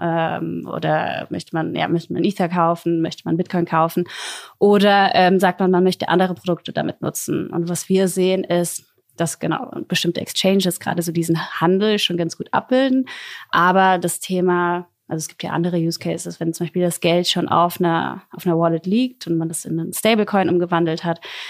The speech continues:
ähm, kann man ja auch das Thema internationale Zahlungs-, äh, Wege ganz gut abbilden und das leichter, als, äh, es momentan läuft. Und so wollen wir einfach verschiedene, oder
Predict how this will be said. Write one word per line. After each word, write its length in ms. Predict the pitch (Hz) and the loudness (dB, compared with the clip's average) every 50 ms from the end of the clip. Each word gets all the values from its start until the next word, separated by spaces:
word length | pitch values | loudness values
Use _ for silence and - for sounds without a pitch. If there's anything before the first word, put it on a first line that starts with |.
| - - | -10 -2
ähm, 460 | - 170 165 165 165 170 170 170 175 170 | 2 4 4 6 6 6 4 4 2 0
kann 140 | - 180 175 | 2 4 4
man 140 | 165 170 170 | 4 6 4
ja 80 | 165 | 2
auch 60 | 170 | 2
das 140 | - 165 - | 0 -4 -6
Thema 260 | - - 175 170 160 | -2 0 2 2 4
internationale 640 | - 170 175 175 175 160 - - - 175 170 165 170 | 2 0 0 -2 -4 -4 -4 -4 -4 -2 -2 -2 -2
Zahlungs-, 640 | 170 - 185 185 175 165 156 160 170 175 - - - _ | -2 -2 0 2 2 2 2 0 -2 -4 -6 -10 -6 _
äh, 260 | - 156 147 139 - | -2 0 0 -2 -2
Wege 220 | 175 165 160 175 165 | 0 0 0 0 0
ganz 260 | - 165 151 160 - | 0 -2 -2 -2 -4
gut 160 | - 190 - | -6 -6 -4
abbilden 520 | - 170 - - - - - - - 180 - | -4 -6 -4 -4 -6 -6 -6 -4 -4 -2 -2
und 160 | - 165 175 | 0 0 0
das 280 | 170 170 - - - - | 0 0 -2 -6 -8 -4
leichter, 640 | - 175 165 165 170 170 170 - - 175 - 147 - | 0 2 4 4 4 2 0 -2 -2 -2 -2 -2 -2
als, 380 | 175 165 160 160 - - - | -4 -4 -4 -6 -8 -10 -10
äh, 280 | - 170 165 - - - | -10 -8 -8 -8 -10 -10
es 160 | - 175 - | -10 -6 -2
momentan 460 | 185 185 208 233 240 233 226 196 190 196 | 0 2 4 4 4 2 2 2 2 2
läuft. 440 | 208 208 226 254 262 - - - - - - - - - | 4 4 4 2 0 -4 -8 -16 -16 -16 -14 -16 -10 -2
Und 180 | - 196 196 170 | 0 2 2 2
so 400 | - 180 180 185 185 185 170 165 | 4 4 4 6 6 4 4 4
wollen 240 | 175 175 170 170 | 4 4 2 2
wir 200 | 165 175 175 170 | 2 2 2 2
einfach 140 | - - - | 0 -2 -6
verschiedene, 420 | - - 175 - - - 175 - 160 | -8 -6 -6 -6 -4 -4 -4 -4 -6
oder 100 | 151 | -6